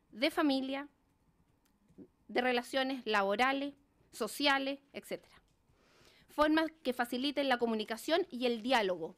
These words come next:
y no la confrontación. Por último, y relacionado con el punto,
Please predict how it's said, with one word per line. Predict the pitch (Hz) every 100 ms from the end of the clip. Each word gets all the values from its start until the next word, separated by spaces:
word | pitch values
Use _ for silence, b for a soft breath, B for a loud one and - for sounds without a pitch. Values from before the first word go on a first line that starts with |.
| _
y | 240
no | 247
la | 269 285
confrontación. | 285 285 277 254 - 131 - _ _ b b b b b
Por | 294
último, | 359 381 440 466 605 _ _ _ b b b b
y | 269
relacionado | 247 247 269 269 277
con | 277
el | 240
punto, | 233 254 233